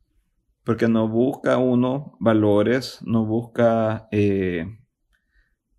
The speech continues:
cosas en las cuales usted esté de acuerdo con otra persona, y eso fue uno de los puntos que nos llevó a la ruptura.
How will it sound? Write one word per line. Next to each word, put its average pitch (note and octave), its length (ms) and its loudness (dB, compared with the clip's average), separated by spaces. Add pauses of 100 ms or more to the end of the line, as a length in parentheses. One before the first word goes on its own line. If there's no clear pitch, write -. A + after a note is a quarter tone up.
(200)
cosas D3 400 2
en C3 80 0
las A#2 140 0
cuales A#2+ 320 2
usted A#2+ 180 -4
esté B2 160 -2
de A#2+ 80 4
acuerdo A2+ 340 -2
con G2+ 140 -4
otra F#2 240 -6
persona, A#2+ 500 -4
y A#2 200 2
eso A2+ 180 -2
fue C3 140 0
uno B2 220 0
de A#2+ 40 2
los A#2+ 120 0
puntos A#2+ 360 -4
que B2 140 -4
nos A2+ 120 0
llevó F#2 220 -2
a F#2 60 -2
la F#2+ 80 -4
ruptura. B2 560 -4